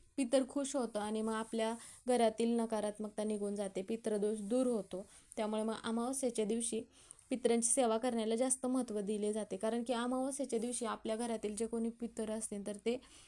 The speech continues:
पृथ्वी तलावर फिरत असतात,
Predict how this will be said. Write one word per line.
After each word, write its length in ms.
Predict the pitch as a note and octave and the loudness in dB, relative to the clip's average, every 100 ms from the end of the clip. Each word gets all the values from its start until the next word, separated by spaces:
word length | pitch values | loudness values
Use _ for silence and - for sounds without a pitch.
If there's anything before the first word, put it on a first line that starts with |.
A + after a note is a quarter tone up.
| - _ C4+ | -20 _ 0
पृथ्वी 340 | C4+ C#4 C#4+ | 2 4 2
तलावर 440 | C4+ B3 A3+ A3+ A3+ - _ _ - - - _ _ - - | 4 4 4 4 0 -6 _ _ -20 -20 -20 _ _ -20 0
फिरत 280 | B3 A3+ A3+ | 4 6 4
असतात, 300 | A#3+ - G3+ | 2 0 -2